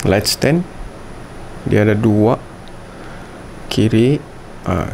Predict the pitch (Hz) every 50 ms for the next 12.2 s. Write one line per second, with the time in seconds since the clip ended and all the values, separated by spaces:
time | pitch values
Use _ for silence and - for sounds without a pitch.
0 | - - - 104 101 120 127 135 - - 110 107 101 101 104 101 110 113 - -
1 | - - - - - - 143 123 104 101 98 98 98 90 - - - - - -
2 | - - - - - - - - - - - - - - - - - - - -
3 | - - - - - - - - - - - - - 113 110 110 110 113 113 113
4 | 110 113 110 - - - 110 - - - 107 107 107 107 110 113 110 113 135 147
5 | 143 - - - - - - - - - - - - 101 98 110 110 107 107 123
6 | 120 - - - - - - - - - - - - - - - - - - -
7 | - - - - - - - - - - - - 98 104 104 - 113 120 120 113
8 | 107 107 107 107 101 - - - - - - - - - - - - - 98 95
9 | 98 - - 104 101 - 98 - - - 107 110 127 160 196 - - - - -
10 | - - - - - - - - - - - - - - - - - - - -
11 | - - - - - - - - - - - - - - 98 - - - - -
12 | 104 117 113